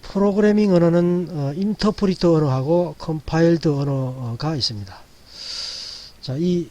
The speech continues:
인터프리터 언어의 특징은요, 소스 코드를 입력하는 즉시 바로바로 번역한다는 것입니다. 그리고 프로그램을 실행하기 위한 컴파일 과정이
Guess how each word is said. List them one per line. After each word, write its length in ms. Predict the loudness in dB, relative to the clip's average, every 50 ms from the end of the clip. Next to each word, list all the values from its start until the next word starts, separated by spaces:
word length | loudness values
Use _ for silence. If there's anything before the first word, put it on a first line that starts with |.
| -8 -6
인터프리터 840 | -6 -4 -4 -2 -2 -2 0 0 0 0 0 2 2 4 4 6 6
언어의 280 | 6 6 6 4 4
특징은요, 680 | 2 -2 -8 -4 -2 0 0 0 0 -2 -4 -4 -6 -12 -18 _ _ -20 -20 _ -20 -20 -20 -20 -20 -20 -20 -20 -20 -20 -20 -18 -10
소스 480 | -6 -4 -2 0 2 2 2 0 -2 -6
코드를 680 | -6 -2 -2 0 0 2 2 4 4 4 4 4 2 0
입력하는 480 | -2 -2 0 2 2 2 2 0 0 -2
즉시 580 | -4 -4 0 0 2 2 2 2 0 0 -4 -8 -8
바로바로 680 | -4 -2 -2 0 2 2 4 4 4 2 0 -2 -6 -12 _ _ _ _ -20 -16 -6
번역한다는 640 | 0 2 4 4 4 4 2 0 -2 -2 -4 -4 -4
것입니다. 440 | -6 -8 -8 -10 -12 -14 -18 -20 -20 _ _ _ -20 -20 -20 _ _ _ -20 _ _ -20 -20 -20 _ _ -14
그리고 560 | -6 -4 -2 -2 0 2 2 2 2 0 -2 -10 -18 -20 -20 _ -20 -20 -20 -16
프로그램을 680 | -10 -4 -2 0 0 2 2 2 2 2 4 2 2 0
실행하기 500 | 0 -2 0 0 0 0 0 -2 -2 -2
위한 300 | -2 -2 -2 -2 -6 -8
컴파일 480 | -10 -8 -6 -6 -2 0 0 2 2 0
과정이 540 | 0 -2 -2 -2 -2 -2 -2 -2 -4 -6